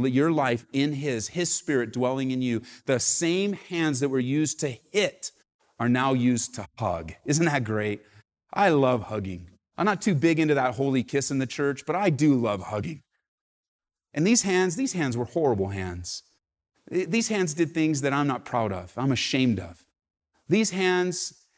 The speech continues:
yeah, they, they wouldn't have hugged anyone. I mean, uh, my home wasn't a big hugging home. I, well, I, I just didn't grow up that way. And, and, and I remember the first time in church, people started wanting to hug me, and I'm like, "I don't, I don't know, man. Who are you again? You know,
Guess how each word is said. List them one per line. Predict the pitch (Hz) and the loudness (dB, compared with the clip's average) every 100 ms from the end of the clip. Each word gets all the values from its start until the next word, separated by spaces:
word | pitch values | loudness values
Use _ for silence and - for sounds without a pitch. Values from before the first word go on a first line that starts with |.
| _ | _
yeah, | - - | -16 -12
they, | - - | -8 -4
they | 180 | 0
wouldn't | 196 170 117 107 113 | 4 4 2 -2 -6
have | 113 90 - | -8 -8 -10
hugged | - 156 139 | -2 0 2
anyone. | 170 131 101 | 2 0 -2
I | 113 | -2
mean, | 120 127 | -2 -2
uh, | 117 127 | -6 -6
my | 131 | -4
home | 143 165 170 | 0 2 4
wasn't | 170 165 | 2 0
a | |
big | 147 165 | 0 -2
hugging | 147 165 151 | -2 -2 -2
home. | 151 156 156 147 | -2 0 0 -2
I, | 131 _ - | -4 _ 0
well, | 135 - | 0 2
I, | 147 | -2
I | - | -2
just | 139 165 | -2 0
didn't | 196 | 0
grow | 131 151 160 | 2 4 4
up | 180 | 2
that | 175 156 | 0 0
way. | 160 165 160 | 0 0 0
And, | 113 - - | -4 -8 -16
and, | 147 139 156 | -14 -10 -8
and | 143 139 | -4 0
I | |
remember | 143 147 180 196 | 2 4 4 2
the | |
first | 156 196 185 | 2 -2 -2
time | 208 190 | -2 -2
in | 170 | -2
church, | - 196 175 | 0 0 0
people | 196 160 | -2 -4
started | - 175 | -2 0
wanting | 170 151 | 0 -2
to | |
hug | 160 190 | -2 -2
me, | 175 | 0
and | 160 | 2
I'm | 151 | 2
like, | 143 143 | 0 -2
"I | 262 | -2
don't, | 151 143 | -2 -2
I | 208 | -2
don't | 165 127 | -2 0
know, | 139 110 | 0 0
man. | 101 113 | -2 -2
Who | 139 269 | 2 2
are | 214 226 | 2 0
you | 226 220 | 2 0
again? | 190 190 196 196 | -2 -4 -2 0
You | 190 | 2
know, | 185 185 | 4 2